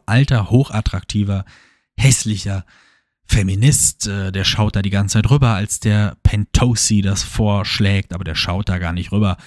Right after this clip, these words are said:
um die Meinung seiner Frau abzuwarten, sondern um die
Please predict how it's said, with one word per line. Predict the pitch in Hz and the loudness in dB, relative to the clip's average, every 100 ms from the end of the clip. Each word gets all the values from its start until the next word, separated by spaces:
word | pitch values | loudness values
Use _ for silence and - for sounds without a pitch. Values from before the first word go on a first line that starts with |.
| - - - | -20 -16 0
um | 123 113 | 4 4
die | 107 90 - - - - - _ _ _ - | 4 0 -8 -20 -20 -20 -20 _ _ _ -4
Meinung | 101 113 147 123 | 2 2 4 2
seiner | 98 98 | 2 0
Frau | 92 - 110 | -2 2 2
abzuwarten, | - 98 - 101 98 101 | 2 -2 0 2 2 2
sondern | 101 101 101 | 2 4 4
um | 95 95 | 2 0
die | 98 95 92 | 0 0 0